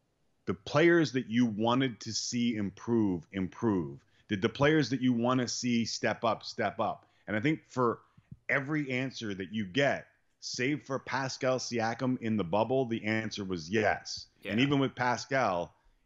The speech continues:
Speaker 1: it's, it's such like, before bubble, after bubble, way bigger sample size before bubble, and he answered every question that you had before the bubble.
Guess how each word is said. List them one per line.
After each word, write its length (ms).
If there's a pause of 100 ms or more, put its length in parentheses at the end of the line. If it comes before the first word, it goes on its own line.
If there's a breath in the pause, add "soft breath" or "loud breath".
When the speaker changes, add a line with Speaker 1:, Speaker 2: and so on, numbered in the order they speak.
(100)
Speaker 1:
it's, 420
it's 160
such 480 (460)
like, 240 (720)
before 440
bubble, 480 (140)
after 400
bubble, 560 (800)
way 300
bigger 360
sample 360
size 360
before 440
bubble, 520 (280)
and 180
he 340
answered 420 (180)
every 460
question 520
that 160
you 100
had 460 (100)
before 380
the 100
bubble. 540